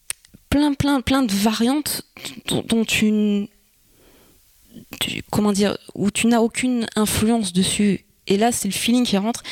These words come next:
et c'est ça qui m'a plu. Et là, c'était un coup de foudre, parce que moi qui suis très instinctive, euh, très manuelle, où là, c'est vraiment le toucher qui prime, pff, il, il m'a fait travailler deux jours. J'ai dit, c'est bon,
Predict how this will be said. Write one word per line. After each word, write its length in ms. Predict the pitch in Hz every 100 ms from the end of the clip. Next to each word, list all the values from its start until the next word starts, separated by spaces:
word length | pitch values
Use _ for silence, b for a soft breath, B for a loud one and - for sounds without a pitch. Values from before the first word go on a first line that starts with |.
| B B
et 60 | 190
c'est 180 | - 180
ça 340 | - - 202
qui 140 | -
m'a 140 | 190 180
plu. 260 | - 202 196 B -
Et 60 |
là, 120 | 190 196
c'était 200 | - 190
un 80 | 185
coup 180 | -
de 60 | 214
foudre, 240 | - 214 -
parce 160 | 175
que 100 | -
moi 200 | 190 220
qui 200 | 240 -
suis 440 | 190 - - - 202
très 460 | - - - 254
instinctive, 680 | 226 220 208 202 - 226 208 180 - _ B B B B B B B B B B - _ _ _ -
euh, 160 | 180 175
très 240 | - 240
manuelle, 640 | 233 214 214 220 240 214 180
où 160 | - 190
là, 200 | 202 214
c'est 160 | - 185
vraiment 220 | 190 208
le 60 |
toucher 480 | 190 - 208 - -
qui 180 | - -
prime, 600 | - - 240 226 185 175 - _ _ - 226 _ _ _ _ _
pff, 260 | - - -
il, 320 | - 120 180 -
il 100 | 202
m'a 120 | 190
fait 140 | 196 196
travailler 440 | - 190 185 196
deux 160 | 180 196
jours. 340 | 214 220 170 b _
J'ai 100 | 180
dit, 180 | 175 175
c'est 180 | 175 208
bon, 220 | 220 190